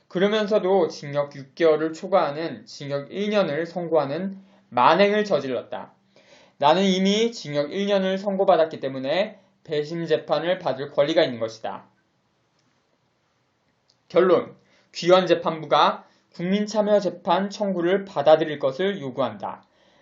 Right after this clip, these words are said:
만약 거부하는 경우 법원은 배심 재판 없이는 징역 유 월 이상을 선고할 권리가 없으므로 나에게 징역 유 월 이상의 형을 선고한 원심 판결을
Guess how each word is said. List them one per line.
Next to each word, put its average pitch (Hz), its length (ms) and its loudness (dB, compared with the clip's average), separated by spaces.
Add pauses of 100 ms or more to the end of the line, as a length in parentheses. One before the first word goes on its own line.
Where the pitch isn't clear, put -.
(140)
만약 165 680 0
거부하는 185 680 4
경우 151 540 -6 (420)
법원은 180 720 4 (220)
배심 180 520 -2
재판 185 320 0
없이는 180 640 -6 (180)
징역 160 480 -6
유 147 120 -10
월 190 340 6
이상을 160 380 -4
선고할 185 540 2
권리가 190 400 2
없으므로 147 680 -4
나에게 120 460 -2
징역 151 440 -8 (120)
유 139 160 -10
월 170 260 0
이상의 151 540 -8 (220)
형을 208 360 -2
선고한 208 680 0 (380)
원심 190 440 -2
판결을 190 720 -2